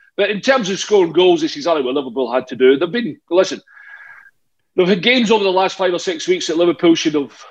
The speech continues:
won the game, certainly scored goals, and they haven't been doing that. And, you know, the fullbacks haven't been as good this year. They haven't been as productive. But last night, everything seemed to be going at least in the right direction. But I genuinely thought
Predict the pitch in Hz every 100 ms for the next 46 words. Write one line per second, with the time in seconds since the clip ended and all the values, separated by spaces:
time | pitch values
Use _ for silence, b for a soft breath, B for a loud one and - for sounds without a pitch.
0 | _ 120 165 175 160 135 156 135 107 -
1 | - 214 170 - 180 175 151 156 160 143
2 | 135 131 156 143 131 147 151 139 127 117
3 | - 131 131 120 - 147 139 151 - 220
4 | 180 175 175 175 160 156 151 175 160 160
5 | 151 165 165 156 B B 143 170 165 165
6 | 151 151 147 190 - 185 170 _ _ _
7 | 143 170 175 165 165 165 160 156 151 -
8 | 156 151 135 151 147 143 165 202 - 147
9 | 143 151 135 143 151 143 135 143 143 175
10 | 175 156 147 160 156